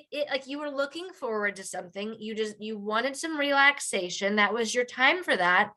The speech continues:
You were excited about something and it's been taken away. No, no one's starving. No one's dying as a result of you not getting your little massage. But it is literally, it's so frustrating and upsetting.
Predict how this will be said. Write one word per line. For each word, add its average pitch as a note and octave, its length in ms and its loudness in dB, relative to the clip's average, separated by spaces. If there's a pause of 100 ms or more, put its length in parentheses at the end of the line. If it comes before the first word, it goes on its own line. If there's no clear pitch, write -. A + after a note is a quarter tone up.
(760)
You B3 140 4
were B3+ 140 12
excited C4 560 6
about C4 260 6
something A3 380 -2
and A#3 80 -2
it's A3 100 -6
been A#3+ 240 2
taken C#4+ 320 0
away. G#3+ 380 4
No, B3 400 4
no C#4 200 2
one's A#3 280 -2
starving. G3+ 480 0
No B3 160 2
one's C4+ 200 0
dying G3+ 380 6
as G3 120 -4
a F#3+ 60 -8
result F#3+ 280 -6
of F#3 100 -10
you F#3 80 -10
not F#3+ 220 -4
getting F#3+ 200 -8
your F#3 140 -8
little F3+ 160 -6
massage. F3+ 340 -4 (540)
But C#4 140 8
it C#4 160 6
is D4+ 260 -2
literally, B3+ 800 0
it's A3 200 0
so B3 300 4
frustrating C4 540 0
and G#3 80 -4
upsetting. A#3 580 -2